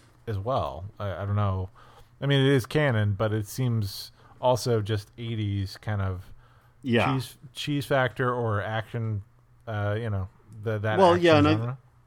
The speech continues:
Speaker 2: I, I think a lot of that is Stallone, you know, his
Speaker 1: Yeah.
Speaker 2: involvement, keeping it at that level. And, uh, you know, this is Stallone right, right after Rocky Four, right after Rambo Two. So he was really in his prime.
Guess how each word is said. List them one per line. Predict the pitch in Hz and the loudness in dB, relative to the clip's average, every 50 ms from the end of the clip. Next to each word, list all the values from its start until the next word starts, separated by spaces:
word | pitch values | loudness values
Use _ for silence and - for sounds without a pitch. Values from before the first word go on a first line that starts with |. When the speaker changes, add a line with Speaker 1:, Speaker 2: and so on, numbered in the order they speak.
| _ - _ _ | _ -20 _ _
Speaker 2:
I, | - 143 | -4 -2
I | 147 | -2
think | 147 180 151 | -2 -2 -4
a | 151 | 0
lot | 135 131 131 127 127 | 2 4 4 4 4
of | 117 | 4
that | 120 117 110 | 2 2 2
is | 107 104 107 - | 0 -2 -4 -4
Stallone, | - 117 104 98 107 107 104 104 101 98 98 95 104 110 - - | -4 -2 0 0 2 2 2 2 0 0 -2 -2 -4 -6 -10 -8
you | 120 107 101 | -4 -2 -2
know, | 98 92 90 | -2 -2 -2
his | 90 107 107 101 | -2 0 0 0
Speaker 1:
Yeah. | 98 98 | 0 0
Speaker 2:
involvement, | 92 90 92 92 98 101 82 92 90 80 - | -2 -2 -2 -2 -2 -2 -2 -4 -8 -8 -6
keeping | - 127 107 - 113 92 90 | -4 -4 -4 -2 -2 -4 -4
it | 87 85 | -4 -4
at | 82 82 - | -6 -6 -6
that | - 85 82 85 | -6 -6 -6 -4
level. | 92 87 87 87 76 80 80 78 78 | -2 -2 -2 -4 -4 -6 -8 -8 -8
And, | 76 76 78 78 - - - - - - _ - | -8 -8 -10 -12 -12 -16 -20 -20 -20 -14 _ -6
uh, | 123 - - | -4 -2 2
you | 170 139 | 4 4
know, | 117 110 | 4 4
this | 113 131 127 - | 4 2 0 0
is | 151 117 - | -2 -4 0
Stallone | - 143 123 113 113 110 110 107 98 107 | 2 2 4 4 4 4 4 2 2 0
right, | 143 117 123 131 | -2 -2 -2 -2
right | 131 120 107 117 120 127 | 0 2 4 4 4 6
after | 127 123 117 - 127 110 | 4 4 2 0 -2 0
Rocky | 95 107 101 98 98 - 110 90 | 2 2 2 2 0 -2 -8 -10
Four, | - - - 143 139 139 131 127 127 120 117 113 107 110 - - - - _ | -10 -6 -2 0 2 4 4 4 6 6 6 4 2 0 -8 -20 -20 -8 _
right | 113 113 117 117 | 2 4 4 4
after | 117 110 107 110 - 113 98 | 4 2 0 0 -2 -2 0
Rambo | 92 101 98 98 98 95 92 90 87 | 2 2 2 2 2 2 2 0 -2
Two. | - - - 156 151 151 131 110 135 139 127 113 - | -4 -6 -2 -2 -2 0 0 -2 -2 -2 -4 -4 -6
So | - - 120 113 | -6 -2 0 0
he | 107 123 143 139 | 0 2 2 2
was | 127 117 120 | 2 0 -2
really | 127 139 156 185 185 165 135 | -2 0 0 2 2 4 2
in | 117 | 2
his | 104 92 87 | 2 0 -2
prime. | - - - 120 110 107 98 101 | -6 -8 -4 -2 0 0 0 0